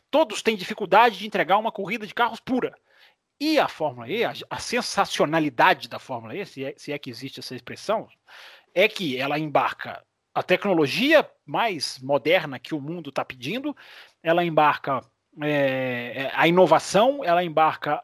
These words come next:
a proposta ambiental, ou seja, ela tem uma, ela tem prioridades que s-,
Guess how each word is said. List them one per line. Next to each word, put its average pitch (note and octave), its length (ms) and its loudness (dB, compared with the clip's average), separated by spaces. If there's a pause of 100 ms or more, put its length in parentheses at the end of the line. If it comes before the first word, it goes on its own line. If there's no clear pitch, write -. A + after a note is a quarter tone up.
(100)
a B2 260 -4
proposta A#3 600 6
ambiental, E3+ 560 -2 (500)
ou G3 120 0
seja, C#3+ 300 2
ela E3+ 100 4
tem A3 200 -2
uma, A#3+ 300 0
ela F3+ 200 4
tem G#3+ 180 -4
prioridades G3+ 800 4
que - 100 -18
s-, - 240 -14